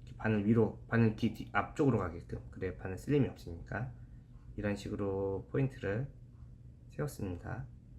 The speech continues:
그쵸? 네, 그리고 이제 그냥 쓰셔도 돼요. 이 바늘의 무게도 있고, 그러니까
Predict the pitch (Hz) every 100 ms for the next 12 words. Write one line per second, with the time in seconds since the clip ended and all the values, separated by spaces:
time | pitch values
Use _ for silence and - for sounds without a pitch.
0 | - - 147 - - - - - - -
1 | - - - - - - - - - -
2 | 80 - - - 90 131 175 - - -
3 | - - 117 123 120 117 - - - -
4 | 165 220 214 233 240 208 104 101 117 -
5 | - - - - - - - 110 - 127
6 | 165 165 107 107 117 110 87 - 139 90
7 | - - - - - - - - - -
8 | - - - 113 101 92 135 170